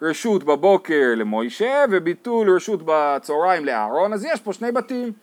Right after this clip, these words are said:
סוף סוף, בעידנא דייתי להי, דייתי להי. בח-, זה לא עובד, כי כל זמן זה פתוח למישהו אחד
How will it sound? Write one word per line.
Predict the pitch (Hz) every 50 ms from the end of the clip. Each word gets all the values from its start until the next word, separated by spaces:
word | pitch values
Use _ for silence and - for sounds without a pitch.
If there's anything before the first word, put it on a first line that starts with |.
| _ _ _ _ _ _ _ _ _
סוף | - - 123 131 127
סוף, | - - - 208 - 160
בעידנא | 139 135 151 233 247 190 180 156
דייתי | 143 147 143 131 151 147
להי, | 147 143 135 139 143 143 147 151 151 -
דייתי | - 127 131 131 151
להי. | 151 156 170 190 147 104 90 - _ _ _ _ _ _ _ _ 104
בח-, | 107 107 127 139 143 135
זה | 127 123 139
לא | 175
עובד, | 196 185 165 135 143 135 143 135 -
כי | 147 147 143 147 143 127
כל | - 170 185 175
זמן | 156 139 151 165 165 160 147
זה | 131 139
פתוח | 131 - 139 - - 180 160 139 139
למישהו | 139 139 151 143 - 156 127
אחד | 117 - - 123 117 117 117